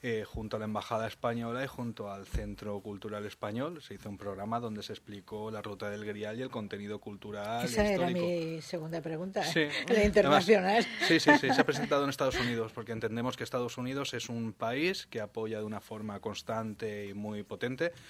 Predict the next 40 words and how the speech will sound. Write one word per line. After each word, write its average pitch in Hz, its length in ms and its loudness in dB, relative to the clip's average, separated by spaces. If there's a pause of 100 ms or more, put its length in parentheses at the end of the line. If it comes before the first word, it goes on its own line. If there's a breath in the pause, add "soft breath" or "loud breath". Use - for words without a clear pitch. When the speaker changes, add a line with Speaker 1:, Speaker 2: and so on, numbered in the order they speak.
(160 loud breath)
Speaker 1:
Em, 120 280 -4
no, 110 40 -6
no 107 260 -8
olvidemos 117 400 0
de 110 120 -4
Notre 113 320 0
Dame, 120 640 6
eh, 117 80 -8
Speaker 2:
Ujú. 131 100 -4
Speaker 1:
tras 123 200 -2
el 117 80 -4
incendio 113 360 -2
fueron, 110 340 -4
es, 101 380 -12
eh, 104 240 -14 (160)
el 110 140 -6
país 117 220 0
que 117 80 -4
más 117 160 0
ha 113 40 2
invertido 110 380 -4
en 104 60 -6
su 113 100 -8
Speaker 2:
Ujú. 107 80 -4
Speaker 1:
recuperación. 120 580 -4 (600 loud breath)
Y 143 160 4
vemos 135 260 4
que 143 100 2
potencialmente 127 880 -2
tienen 120 280 -4
asociaciones 120 540 -6
y 117 40 -10
fundaciones 117 440 -4
muy 120 100 -4
potentes 120 480 -4
que 117 100 -10
pueden 110 300 -8
apoyar 104 440 -8
este 117 220 -6
proyecto. 90 460 -16